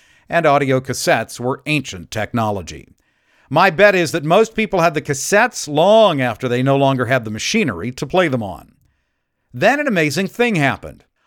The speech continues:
Old technology started making a comeback.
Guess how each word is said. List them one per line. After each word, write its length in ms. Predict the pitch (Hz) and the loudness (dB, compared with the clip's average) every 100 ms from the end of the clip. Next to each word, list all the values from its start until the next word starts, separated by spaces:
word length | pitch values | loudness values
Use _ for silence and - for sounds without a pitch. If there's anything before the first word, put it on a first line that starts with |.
| _ - | _ 0
Old 380 | 190 233 254 202 | 4 6 4 2
technology 800 | 202 180 175 226 202 117 120 143 | 0 0 0 2 2 0 -6 -8
started 360 | - 127 151 | -2 -2 0
making 320 | 131 92 104 | -4 -6 -6
a 60 | 135 | -6
comeback. 600 | 139 214 202 120 80 _ | 0 0 0 -2 -4 _